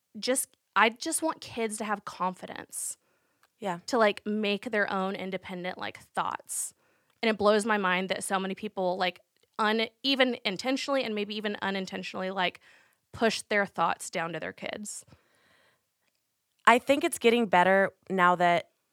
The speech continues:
Speaker 2: millennials and soon Gen Z will start raising children because it's a lot more open-minded
Speaker 1: Yeah.
Speaker 2: and not as staunch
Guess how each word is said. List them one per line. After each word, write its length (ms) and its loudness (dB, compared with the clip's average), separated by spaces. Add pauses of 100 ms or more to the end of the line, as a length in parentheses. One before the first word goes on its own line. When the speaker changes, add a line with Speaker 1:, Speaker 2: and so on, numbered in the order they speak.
(1080)
Speaker 2:
millennials 880 2
and 320 -4
soon 460 -4
Gen 260 -2
Z 220 -4 (140)
will 200 -6
start 400 0 (880)
raising 460 0
children 400 2
because 280 -2
it's 140 -8
a 60 -2
lot 180 4
more 180 2
open-minded 800 2
Speaker 1:
Yeah. 260 -2 (180)
Speaker 2:
and 520 -2 (1200)
not 200 4
as 160 -2
staunch 840 0